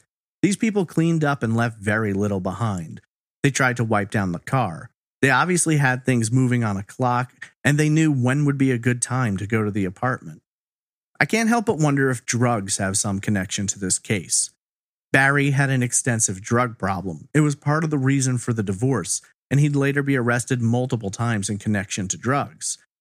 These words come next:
Darla had met her boyfriend while visiting Barry at rehab, so it wouldn't be difficult to imagine he had some connections as well. There's always been a part of me that's wondered if Darla was targeted not because of anything to do with her,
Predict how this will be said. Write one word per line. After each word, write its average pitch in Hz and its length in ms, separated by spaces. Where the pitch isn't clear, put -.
Darla 131 380
had 123 80
met 113 200
her 117 120
boyfriend 123 520
while 95 140
visiting 139 480
Barry 104 380
at 95 120
rehab, 113 640
so 170 160
it 170 40
wouldn't 214 220
be 185 100
difficult 156 460
to 131 140
imagine 117 400
he 180 320
had 113 200
some 104 180
connections 101 560
as 101 140
well. 110 440
There's 160 160
always 202 220
been 196 160
a 175 40
part 151 280
of 156 60
me 143 160
that's 127 240
wondered 123 360
if 113 140
Darla 117 340
was 113 140
targeted 120 480
not 127 300
because 165 280
of 123 120
anything 123 460
to 107 100
do 113 180
with 95 180
her, 120 380